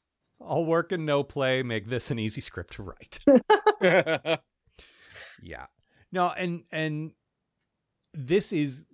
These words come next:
Speaker 1: like, the most Lorca, "I wish he wasn't Mirror Universe" guy. Like, this is really the first time through when I liked him the most, is like,
Speaker 2: Yeah.
Speaker 1: he's, he's still super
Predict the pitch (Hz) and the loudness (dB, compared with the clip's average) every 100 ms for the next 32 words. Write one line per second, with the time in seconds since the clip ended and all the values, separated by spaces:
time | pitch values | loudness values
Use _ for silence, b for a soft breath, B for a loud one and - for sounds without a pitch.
0 | - - 151 135 120 120 104 120 131 117 | -20 -16 -6 -4 -4 -8 -6 -4 -2 -2
1 | 113 113 - - _ _ _ _ - 139 | -2 -2 -4 -10 _ _ _ _ -8 -2
2 | 123 117 - 113 107 107 117 107 113 104 | 0 0 0 0 2 0 -2 -6 -8 -4
3 | 110 - 117 98 98 98 104 120 107 101 | -4 -4 -6 -2 -4 -4 -10 -6 -4 -2
4 | 98 95 90 98 - 98 95 95 92 95 | -2 -4 -4 -6 -6 -6 -4 -4 -4 -4
5 | 139 131 156 127 117 107 95 - _ - | -4 -4 -6 -4 -4 -4 -6 -14 _ -10
6 | 127 113 - 107 92 117 127 98 92 92 | -8 -6 -6 -8 -6 -6 -4 -2 -2 -4
7 | 107 117 92 85 95 131 85 - 85 90 | -4 -6 -8 -8 -6 -6 -6 -12 -10 -10
8 | - b 107 117 104 - _ - - 143 | -12 b -6 0 0 -2 _ -16 -8 -6
9 | 123 - _ _ 131 117 - - 143 110 | -6 -10 _ _ -8 -8 -6 -2 0 0
10 | 92 - - 113 - 95 | -2 -10 -8 -8 -6 -8